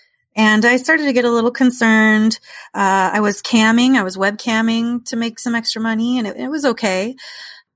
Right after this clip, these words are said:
But, like, around twenty twelve, twenty thirteen, I had started getting asked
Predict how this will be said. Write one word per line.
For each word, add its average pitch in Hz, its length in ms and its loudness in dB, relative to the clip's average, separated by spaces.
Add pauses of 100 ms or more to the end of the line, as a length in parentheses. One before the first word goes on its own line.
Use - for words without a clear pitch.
(140)
But, - 440 -8 (1160)
like, 240 160 -2
around 294 400 0
twenty 262 540 2
twelve, 247 360 -2
twenty 240 240 -4
thirteen, 233 640 -2
I 220 80 -2
had 214 140 -2
started 208 440 -4
getting 208 360 -6
asked - 720 -4